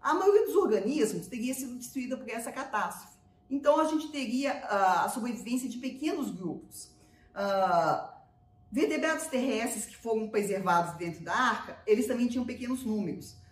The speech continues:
Quando eles foram liberados após o dilúvio, eles tinham uma imensidão de espaço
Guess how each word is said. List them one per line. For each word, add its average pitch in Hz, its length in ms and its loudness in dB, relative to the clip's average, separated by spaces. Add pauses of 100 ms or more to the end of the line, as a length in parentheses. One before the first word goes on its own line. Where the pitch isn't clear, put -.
(140)
Quando 359 180 -2
eles 440 220 4
foram 269 200 -2
liberados 190 580 -2
após 165 320 -6
o 156 60 -10
dilúvio, 175 600 -6 (200)
eles 262 220 0
tinham 302 140 -4
uma 311 80 2
imensidão 285 640 -2
de 214 80 -6
espaço - 760 -6